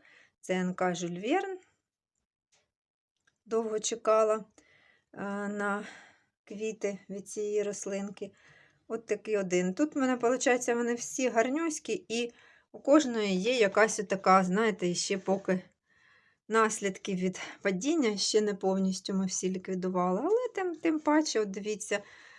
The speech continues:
а, жіночість. Дуже люблю,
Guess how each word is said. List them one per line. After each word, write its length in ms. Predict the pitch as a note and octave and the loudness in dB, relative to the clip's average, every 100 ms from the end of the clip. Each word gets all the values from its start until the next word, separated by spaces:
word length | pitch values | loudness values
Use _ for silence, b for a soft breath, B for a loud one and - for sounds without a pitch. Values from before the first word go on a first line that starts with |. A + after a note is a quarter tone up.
| B - | B -12
а, 300 | F3+ G3 F3+ F#3 F#3 _ | -4 -2 0 0 -2 _
жіночість. 840 | F#3 G#3 G3+ F3+ F3+ F#3 - - - _ _ _ _ _ _ _ _ _ _ - _ _ - G3 | -4 -2 0 0 -2 -6 -8 -12 -16 _ _ _ _ _ _ _ _ _ _ -20 _ _ -10 -6
Дуже 280 | A3+ F#3+ | -4 -2
люблю, 460 | F#3 F#3 F3+ F#3 | -2 -2 -2 -2